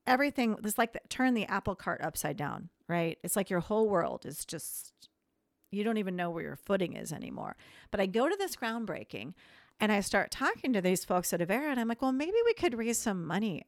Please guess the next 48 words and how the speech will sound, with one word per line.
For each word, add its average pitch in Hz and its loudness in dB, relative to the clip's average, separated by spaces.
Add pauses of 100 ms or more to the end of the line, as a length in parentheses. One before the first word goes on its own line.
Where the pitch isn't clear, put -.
(160)
you 190 -2
know, 180 2
to 190 0
help 208 -2
people 214 0
get 180 2
treatment." - 4 (580)
And 233 2
they're 240 6
like, 214 -2
"Well, 262 8
that's 381 6
a 415 2
great 359 12
idea. 381 10 (160)
We'll - 4
set 349 8
up 269 6
a - 10
fund 539 6
for 190 6
you." 117 0 (540)
And 240 10
that 190 12
is 226 2
just 220 4
how 254 0
it 240 0
started. 269 2
So 208 4
they 190 4
set 190 4
up 170 4
a 180 -2
fund 165 -2
there 135 0
called 170 -2
the 170 -4
Emily's 147 -4
Hope - -6
Fund. 139 -2 (540)
And, 180 4 (400)
uh, 170 2 (880)
I, 180 -2
th-, - -10 (160)
it 196 -6
was 208 -2
like 196 2